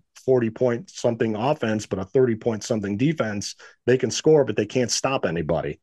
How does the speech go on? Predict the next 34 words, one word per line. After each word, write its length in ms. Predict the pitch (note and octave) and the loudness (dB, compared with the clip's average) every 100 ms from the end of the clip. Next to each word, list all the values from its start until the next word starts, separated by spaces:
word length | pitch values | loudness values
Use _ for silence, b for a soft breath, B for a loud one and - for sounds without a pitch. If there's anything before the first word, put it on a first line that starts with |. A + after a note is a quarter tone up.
| _ b - | _ b -6
And 120 | A2 | 0
it's 120 | A#2+ | 2
a 80 | D3 | 2
really, 520 | C3 E3+ A3 F3+ C3+ | 2 2 4 4 4
uh, 120 | - - - - B2+ | -2 -10 -18 -8 -4
great 360 | G2 C3+ C#3+ | 2 4 4
way 200 | G2+ B2+ | 4 4
to 120 | A#2+ F2+ | 4 0
reference. 760 | G2 A#2 A2+ - D#2+ D#2+ - | 0 0 0 -4 -10 -10 -8
And 160 | - G#2+ | -4 -2
that's 200 | A#2 - | -2 0
one 120 | A#2+ | 0
of 60 | A2 | 0
the 80 | |
things 260 | G2+ A2 G2+ | 0 -2 0
I 120 | G#2+ | -2
do 220 | G2+ G#2+ | 0 0
on 100 | F#2+ | 0
my 100 | F#2 | -4
sites. 600 | F2 - A#2+ A#2 A2 - - B B B - | -4 -2 0 0 0 -4 -6 B B B -8
Uh, 100 | C#2 | -6
I 200 | D2 D#2+ | -4 -2
have 100 | F2+ | -2
an 80 | E2+ | -2
Apple 320 | F#2 F#2 - _ _ | -2 -2 -6 _ _
Football 240 | G#2+ - | -4 -2
Handbook 420 | F#2 B2 B2 G#2+ - | -2 0 2 0 0
site 260 | G2+ G2 | -2 -2
where 240 | F#2 F2+ F2 _ _ _ _ _ _ _ _ _ - | 0 -2 -2 _ _ _ _ _ _ _ _ _ -2
I 80 | |
kind 200 | A#2 C3+ | 0 2
of 160 | A2 G2+ - E3 | 0 -2 -8 -12
recount 760 | E3+ D3 C3 B2+ - C3+ B2 - | -8 0 2 2 2 -2 -2 -2
those 280 | G#2+ G#2 | -2 -2